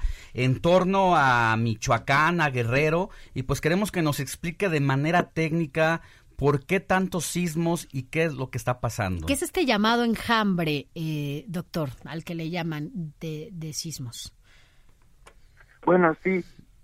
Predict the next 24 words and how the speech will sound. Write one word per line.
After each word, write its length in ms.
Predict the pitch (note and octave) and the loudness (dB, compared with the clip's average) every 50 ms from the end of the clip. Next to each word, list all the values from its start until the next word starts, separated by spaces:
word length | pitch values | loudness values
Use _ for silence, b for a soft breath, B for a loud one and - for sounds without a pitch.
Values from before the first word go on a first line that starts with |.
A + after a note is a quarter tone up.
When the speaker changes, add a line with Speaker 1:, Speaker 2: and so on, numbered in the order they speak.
| - _ - - - | -20 _ -20 -2 2
Speaker 3:
sí, 180 | D#3+ E3+ D#3+ C3 | 4 4 4 2
primero, 580 | A2+ - C3+ C#3+ C#3+ D#3 F3 F#3 F3+ C#3+ A#2 - | 0 2 4 4 6 6 6 6 6 4 2 -2
primero 380 | - C#3+ C#3+ C#3 D3 D3+ D3 C#3+ | -2 0 0 2 4 6 6 6
a, 460 | C#3 C3+ - - - C3 C3+ C3 B2 A#2 | 6 4 2 -2 4 6 6 6 6 4
a 40 | B2 | 2
principios 800 | - D3 C#3+ D3+ D3+ - - F#3 - - F#3+ F3 D#3 C3+ A#2 - | 0 0 0 0 -2 -6 -12 -14 -4 0 2 2 2 2 -2 -4
de 160 | G#2+ G2+ G#2+ | -4 -4 -4
este 220 | B2 - _ B2 G2+ | -6 -4 _ -2 -2
mes, 200 | F#2 F2+ F2+ - - | 0 -2 -4 -4 -4
por 160 | _ D#3 C3 G#2+ | _ -2 0 0
ahí, 320 | F#2 D#2+ D2+ F2 F#2+ E2+ | 0 -2 -4 -4 -4 -2
este, 600 | D2+ C#2+ C#2 - _ _ _ - B1+ B1 A#1+ A#1 - _ - - _ _ _ _ - _ - - - _ | -2 -4 -4 -8 _ _ _ -12 -10 -10 -10 -12 -16 _ -20 -20 _ _ _ _ -20 _ -20 -20 -12 _
de 100 | - E2+ | -6 -4
los 120 | F#2 G2+ | -4 -6
primeros 580 | - - A#2+ A2+ A2+ A2+ A2 C3 B2+ B2 A#2 A2 - | -6 -6 -6 -4 -4 -4 -4 -4 -4 -4 -6 -6 -4
días 360 | A2+ A#2 A2+ A2 A2 G#2+ G2+ | 0 0 0 0 0 -4 -4
de 120 | G#2 A2 | -2 0
enero, 260 | A#2 C3 C#3+ D3 D3+ - | 0 2 2 0 0 -2
se 60 | - | -4
empezaron 540 | B2 G#2 B2+ B2 B2 C#3 C#3 C#3 C#3+ C#3 C3 | -8 -6 -6 -6 -2 0 0 2 2 2 2
a 60 | A#2 | 0
registrar 560 | A2 A#2+ A#2 - C3+ B2+ - - D3 C#3+ C#3+ | 0 -2 -6 -6 -6 -6 -2 0 2 4 4
en 120 | C#3 C#3 C#3 | 4 2 0
esta, 380 | C3+ - - - D3 C3+ C3 | -2 -4 -4 -4 -4 -4 -4